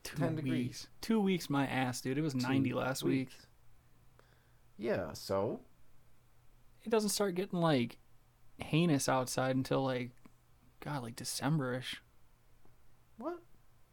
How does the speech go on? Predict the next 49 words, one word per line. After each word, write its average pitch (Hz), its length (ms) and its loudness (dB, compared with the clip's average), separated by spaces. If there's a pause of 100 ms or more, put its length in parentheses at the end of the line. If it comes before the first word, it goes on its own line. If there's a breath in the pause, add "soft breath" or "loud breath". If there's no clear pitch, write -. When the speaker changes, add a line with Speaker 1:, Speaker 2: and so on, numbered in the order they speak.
(400)
Speaker 1:
I 240 60 2
don't 254 80 4
think 240 140 4
it's 170 100 0
gonna 165 160 2
be 143 80 6
that 127 160 2
bad 135 200 2
this 127 100 0
year, 131 100 12
man. - 60 4
Speaker 2:
December-ish? 180 1040 10 (580)
Speaker 1:
Yeah, 202 160 8
I'm 160 100 10
trying 180 200 6
to 170 80 8
be 165 120 8
Speaker 2:
Okay, 156 60 10 (140)
Speaker 1:
opt-, - 80 -2
I'm, 165 60 6
Speaker 2:
down 151 280 10
Speaker 1:
I'm 156 120 6
Speaker 2:
here, 175 160 12
Speaker 1:
optimistic, 117 380 8
Speaker 2:
Richard, 117 120 2
Speaker 1:
dog. 131 100 4
Speaker 2:
you're 127 100 6
maybe 120 280 4
right. 117 340 2 (2500)
Speaker 1:
Hey. 123 200 4
Speaker 2:
Fucking - 240 -20
December, - 540 -18
get - 140 -14
the - 80 -16
hell - 280 -12
outta - 120 -12
here. 117 240 -12 (200)
Speaker 1:
I'm 143 80 -4
trying 165 220 6
to, 135 240 6
I'm 135 80 4
trying 160 160 4
to 147 60 6
maintain 135 380 4
an 131 80 2
optimistic, 131 720 -2
uh, 127 280 -2
standpoint 127 600 0
or 127 220 4